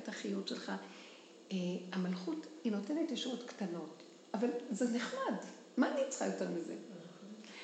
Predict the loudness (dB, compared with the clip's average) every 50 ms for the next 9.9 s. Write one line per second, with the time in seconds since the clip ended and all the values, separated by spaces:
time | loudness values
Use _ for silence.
0 | 0 4 6 10 12 12 12 12 10 8 6 6 6 6 8 8 8 8 8 6
1 | 4 0 -4 -8 -14 -14 -6 2 2 2 2 2 -2 -2 -4 -4 -2 -2 -2 0
2 | 0 2 2 0 0 0 0 2 2 2 4 4 4 4 4 4 2 2 2 2
3 | 2 0 0 0 -2 0 0 2 2 4 4 4 2 4 6 6 6 6 6 4
4 | 6 6 6 6 6 6 6 6 6 8 6 6 6 6 2 2 2 2 2 4
5 | 6 8 10 10 8 8 6 2 2 2 0 0 -2 -4 -10 -12 -14 -16 -16 -18
6 | -18 -18 -20 -20 -20 -20 -20 -20 -20 -18 -18 -12 -10 -8 -6 -4 2 4 6 8
7 | 8 8 8 8 6 6 8 8 6 6 6 4 0 0 0 -2 -2 -2 -2 -2
8 | -2 -2 -4 -6 -10 -12 -16 -18 -18 -18 -16 -16 -14 -14 -14 -14 -14 -16 -18 -18
9 | -18 -18 -18 -18 -10 -2 2 2 2 4 2 2 2 2 4 4 2 0